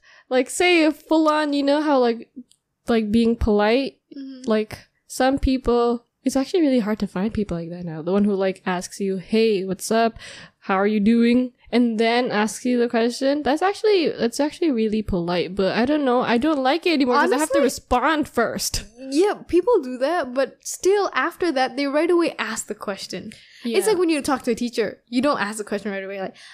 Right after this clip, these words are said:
Speaker 2: "Hi, Missus Blah, blah, blah, how are you? Uh, I'd like to ask blah, blah, blah," right?
Speaker 1: Yeah,
Speaker 2: Not like,
Speaker 1: yeah.
Speaker 2: "Hey, uh, Miss Blah, blah, blah, how are you? Like, what does this want?" I don't think she'll answer you. "Yeah, what's up, George?" You know?
Speaker 1: Mm-hmm, mm-hmm. Yeah.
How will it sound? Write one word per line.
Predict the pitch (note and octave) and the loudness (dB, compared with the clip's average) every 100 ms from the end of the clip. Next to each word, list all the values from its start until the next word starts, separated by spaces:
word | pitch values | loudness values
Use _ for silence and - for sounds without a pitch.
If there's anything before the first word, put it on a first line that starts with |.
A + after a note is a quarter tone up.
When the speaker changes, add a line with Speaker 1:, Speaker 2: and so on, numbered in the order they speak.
| - - C#4+ | -20 -8 0
Speaker 2:
"Hi, | C#4+ D4 | 0 0
Missus | C4+ B3+ B3 | -6 -6 -8
Blah, | G#3+ G#3+ | -2 -2
blah, | G#3+ | 0
blah, | G#3 G3+ G#3 G3+ G#3 | -2 -2 -2 -2 -2
how | G#3 G3 | -4 -4
are | G3+ | -4
you? | G3+ G3+ G3 G3 G3 | -4 -6 -6 -6 -6
Uh, | G#3 F#3+ | -4 -4
I'd | G3+ G#3 - | -2 -6 -6
like | A3 - | -8 -6
to | A#3+ | -6
ask | G#3+ G3+ - | -6 -6 -6
blah, | A3 A#3 | -4 0
blah, | C#4 | 0
blah," | C4+ A#3+ F#3+ | 2 0 -2
right? | G#3 G#3 B3+ - | -6 -4 -4 -4
Speaker 1:
Yeah, | A#3 G#3+ | -4 0
Speaker 2:
Not | C#4 | 2
like, | C#4+ | 2
Speaker 1:
yeah. | G3 | 2
Speaker 2:
"Hey, | D#4 C#4+ G#3 - _ | 2 2 -2 -12 _
uh, | - A#3+ A3+ G#3+ | -2 0 0 0
Miss | A3+ A3+ | 0 0
Blah, | A3+ B3 | 0 2
blah, | A#3+ | 2
blah, | B3+ B3 - _ _ | 0 -2 -4 _ _
how | G#3 | -2
are | B3+ | -2
you? | A#3 F3+ - | -2 -8 -10
Like, | - - _ _ | -12 -14 _ _
what | G#3 A3 | -10 -8
does | B3+ A3 | -8 -10
this | A3 | -12
want?" | A3 A3 A3 | -6 -4 -2
I | G#3+ | 0
don't | A#3+ D#4+ | 0 0
think | E4+ D4 | -2 -4
she'll | - B3 | -6 -4
answer | G#3 A#3 C4 | -2 -2 0
you. | G#3+ G3+ F#3+ A#3+ _ _ _ _ | 0 0 -4 -6 _ _ _ _
"Yeah, | _ A3+ A#3 A3+ | _ -2 0 0
what's | G#3 - | -2 -2
up, | A3 G3 | -4 -2
George?" | F#3+ G3 G#3 G#3 - _ | -2 0 -2 -4 -18 _
You | G3+ | -10
know? | G3+ G#3+ _ - - _ _ _ | -10 -12 _ -20 -20 _ _ _
Speaker 1:
Mm-hmm, | A3+ G#3 G#3 G3+ F#3 G3 | -8 -6 -4 -4 -4 -4
mm-hmm. | G3 F#3 G3+ - - _ _ _ _ | -4 -6 -12 -16 -20 _ _ _ _
Yeah. | A#3+ B3+ B3 | 2 4 2